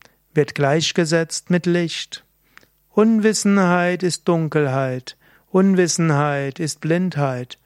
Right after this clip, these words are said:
Du kannst nicht das sehen, was wirklich ist. Du kannst nicht voranschreiten, wenn du nicht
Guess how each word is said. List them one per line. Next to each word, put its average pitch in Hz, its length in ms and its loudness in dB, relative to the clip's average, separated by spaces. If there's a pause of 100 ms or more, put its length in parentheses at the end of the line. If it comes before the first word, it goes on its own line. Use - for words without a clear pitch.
(100)
Du 156 100 -2
kannst 156 400 0
nicht 170 280 0
das 160 200 0
sehen, 175 600 2
was 160 300 0
wirklich 160 560 0
ist. 143 460 -4 (580)
Du 180 100 0
kannst 196 340 0
nicht 208 200 2
voranschreiten, 175 1400 -2
wenn 165 200 -2
du 175 100 -2
nicht 185 380 -4